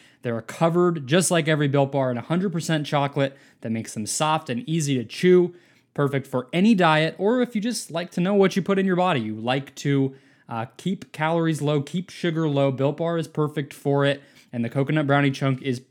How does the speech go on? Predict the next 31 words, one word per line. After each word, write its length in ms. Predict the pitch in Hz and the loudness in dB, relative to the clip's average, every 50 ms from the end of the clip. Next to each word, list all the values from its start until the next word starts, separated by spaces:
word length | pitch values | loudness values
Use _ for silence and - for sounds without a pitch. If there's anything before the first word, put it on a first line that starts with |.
| _ _ | _ _
perhaps 680 | - 202 208 214 214 196 180 170 - - - - - - - - _ _ - | -2 0 2 4 4 4 4 2 0 -4 -10 -12 -14 -14 -18 -20 _ _ -4
their 160 | 135 139 135 | -2 0 0
most 420 | 127 127 135 139 139 139 135 - - | 2 2 2 2 2 2 0 -2 -4
delicious 560 | 147 131 127 120 113 - - 123 110 - - | -6 -4 -4 -4 -4 -6 -6 -8 -8 -8 -12
flavor. 560 | - - - 127 113 104 101 101 95 101 - _ _ _ _ _ _ _ _ _ _ - | -14 -10 -8 -8 -8 -8 -10 -12 -16 -20 -20 _ _ _ _ _ _ _ _ _ _ 0
Go 140 | 135 147 165 | 2 4 4
to 60 | 175 | 6
built 180 | 170 190 175 | 6 4 4
bar 140 | 185 180 175 | 6 4 4
dot 180 | 175 175 175 - | 4 4 2 4
com, 240 | 165 165 165 165 165 | 4 4 4 6 6
guys. 340 | 170 170 165 170 160 143 | 6 6 6 4 4 2
Use 280 | 139 147 165 190 185 165 | 2 2 2 2 2 0
the 80 | 190 156 | 0 0
promo 320 | 170 180 175 175 175 165 | 2 2 2 2 2 2
code 260 | 170 170 170 175 165 | 4 2 2 2 2
locked 380 | 139 131 131 143 156 196 196 - | -2 0 0 0 0 0 -2 -4
fifteen 600 | - 220 208 - - - 233 226 160 113 95 - _ - | -2 -2 -2 0 2 2 2 2 2 0 -2 -8 _ -12
to 80 | - 117 | -8 -6
get 160 | 120 123 - | -6 -4 -4
fifteen 280 | 165 165 160 190 185 160 | -4 -4 -2 -2 -2 -2
percent 240 | 185 160 175 170 | -2 -2 0 0
off 200 | 175 175 170 143 | 0 0 0 0
your 200 | 143 135 156 180 | 2 2 4 4
next 280 | 185 180 180 - - - | 4 2 -2 -2 0 2
order. 240 | 165 147 117 107 110 | 2 2 2 0 -2
Again, 260 | 110 139 139 117 110 | 0 0 0 0 0
use 300 | 113 135 160 185 190 170 | 0 0 0 0 0 -2
the 80 | 208 202 | -2 0
promo 320 | 190 185 180 180 180 175 | 0 0 2 2 0 0
code 280 | - 180 175 175 160 | 2 2 2 2 0